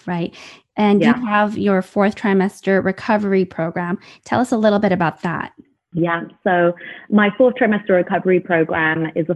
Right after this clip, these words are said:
Speaker 2: four-week program. I lead it one-to-one with a client. I think that's really important to have that time, especially early on with the client taking the program, to sort of address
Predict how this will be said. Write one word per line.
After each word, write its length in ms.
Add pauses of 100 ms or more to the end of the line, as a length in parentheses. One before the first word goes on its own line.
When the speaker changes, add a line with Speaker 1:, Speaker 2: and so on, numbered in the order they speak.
(120)
Speaker 2:
four-week 540 (100)
program. 680
I 360 (180)
lead 320
it 140
one-to-one 680
with 140
a 80
client. 360
I 40
think 160
that's 240
really 160
important 800 (280)
to 460 (260)
have 220
that 220 (260)
time, 400
especially 580
early 380
on 380
with 280
the 80
client 520
taking 240
the 80
program, 640 (140)
to 240 (140)
sort 80
of 60
address 340